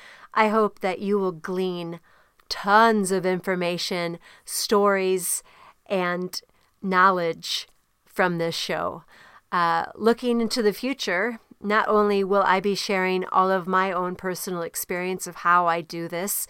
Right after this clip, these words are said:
and, uh, but I will also be bringing on a lot of different guest speakers, and I'm very hopeful that this will be just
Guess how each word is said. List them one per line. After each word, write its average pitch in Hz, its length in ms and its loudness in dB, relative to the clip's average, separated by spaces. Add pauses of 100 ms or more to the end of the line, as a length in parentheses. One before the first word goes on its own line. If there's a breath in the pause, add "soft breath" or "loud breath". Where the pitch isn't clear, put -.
(420 loud breath)
and, 165 360 -4
uh, 151 480 -4 (320)
but 196 220 0
I 196 120 6
will 196 80 4
also 214 360 4
be 180 160 0
bringing 175 400 -2
on 165 300 0
a 175 120 -6
lot 175 240 2
of 185 80 -2
different 180 360 -6
guest - 420 -4 (120)
speakers, 220 680 0 (500 loud breath)
and 175 460 -2 (340)
I'm 180 240 -2 (160)
very 190 580 0
hopeful 180 640 -4 (300 loud breath)
that 170 580 -2
this 202 400 -4
will 190 160 -2
be 175 520 -6 (480 soft breath)
just - 640 0